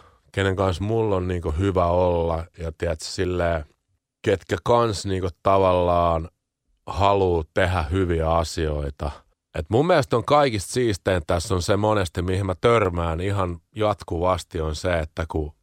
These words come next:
ihmisillä on tietty mielikuva, se on jännä juttu, että mikä se on ollut, sanotaan, ennen mun kirjan julkistamista. Mähän en oo ikinä oikeastaan avannut mun elämää tavallaan. Sehän on, musta on kaikki mielikuva on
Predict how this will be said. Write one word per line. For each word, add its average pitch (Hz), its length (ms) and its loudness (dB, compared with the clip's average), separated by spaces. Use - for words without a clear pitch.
ihmisillä 110 480 -2
on 104 100 -4
tietty 110 380 -2
mielikuva, 95 640 -4
se 95 120 -4
on 95 100 0
jännä 120 340 2
juttu, 101 580 -4
että - 300 -10
mikä 90 220 -6
se 104 100 -6
on 98 140 0
ollut, 107 420 0
sanotaan, 98 540 0
ennen 120 320 0
mun 104 180 -2
kirjan 127 380 0
julkistamista. 80 840 -4
Mähän 104 240 0
en 107 120 -2
oo 123 120 0
ikinä 139 400 -2
oikeastaan 87 600 -2
avannut 90 440 0
mun 82 160 -4
elämää 80 540 -4
tavallaan. 87 460 -4
Sehän 127 280 -4
on, 127 120 -4
musta 131 340 -6
on 120 140 -6
kaikki 151 400 -4
mielikuva 107 800 -2
on 90 200 -6